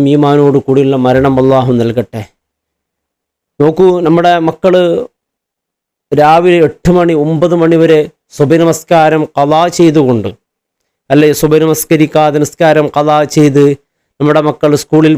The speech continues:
പോയി അവിടെ പിടഞ്ഞ് മരണപ്പെട്ടു പോയാൽ ആ മക്കളുടെ അവസ്ഥ ഒന്ന് ഓർത്ത് നോക്ക്.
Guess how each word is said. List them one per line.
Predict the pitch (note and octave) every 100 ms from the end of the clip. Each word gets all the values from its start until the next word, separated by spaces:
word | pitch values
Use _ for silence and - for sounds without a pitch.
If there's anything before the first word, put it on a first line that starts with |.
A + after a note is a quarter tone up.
| -
പോയി | D#3 D3+ D3 _ _ _
അവിടെ | C3 C#3+ D3+ D#3
പിടഞ്ഞ് | D3+ D3+ D3
മരണപ്പെട്ടു | D3 D3 B2 C#3 D#3
പോയാൽ | C3+ C#3+ C#3+ C3+ A2+ - _ _ _ _ _ _ _ _ _ -
ആ | D3+ D#3 D3+
മക്കളുടെ | D3+ - D#3 C#3
അവസ്ഥ | C#3 D3 -
ഒന്ന് | D3+ D#3
ഓർത്ത് | D#3 D#3+
നോക്ക്. | D#3 D3+